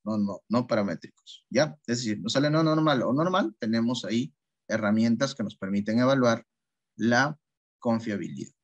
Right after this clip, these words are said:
¿ya? Listo. En este caso sí nos ha salido que es,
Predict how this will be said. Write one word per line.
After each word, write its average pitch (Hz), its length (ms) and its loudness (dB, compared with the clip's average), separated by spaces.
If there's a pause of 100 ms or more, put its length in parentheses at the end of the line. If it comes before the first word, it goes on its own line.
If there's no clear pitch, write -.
(380)
¿ya? 170 320 2 (1300)
Listo. - 520 0
En 123 120 2
este 151 160 2
caso 147 260 0
sí - 160 -2
nos 123 220 2
ha 120 40 -2
salido 123 520 0
que 98 280 -4
es, - 300 -8